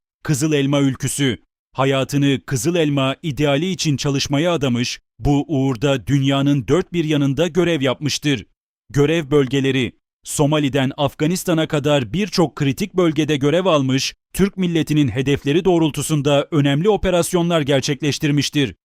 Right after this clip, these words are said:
Akıbeti. En son Irak'ta göreve giden Nazım Bey'den bir daha haber alınamamış, şehit olup olmadığına dair kesin bir bilgiye ulaşılamamıştır.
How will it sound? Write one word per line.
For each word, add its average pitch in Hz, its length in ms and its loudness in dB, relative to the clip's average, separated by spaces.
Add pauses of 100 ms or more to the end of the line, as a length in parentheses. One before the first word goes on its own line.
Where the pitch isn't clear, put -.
(240)
Akıbeti. 143 720 0 (440)
En 160 160 2
son 147 420 0
Irak'ta 170 460 0
göreve 139 400 0
giden 147 440 0
Nazım 131 400 0
Bey'den 147 480 0
bir 180 220 -2
daha 156 300 2
haber 139 220 0
alınamamış, 139 720 0 (140)
şehit - 340 -2
olup 151 260 0
olmadığına 151 640 2
dair 139 340 0
kesin 175 440 -2
bir 165 140 -4
bilgiye 143 380 0
ulaşılamamıştır. 147 1040 0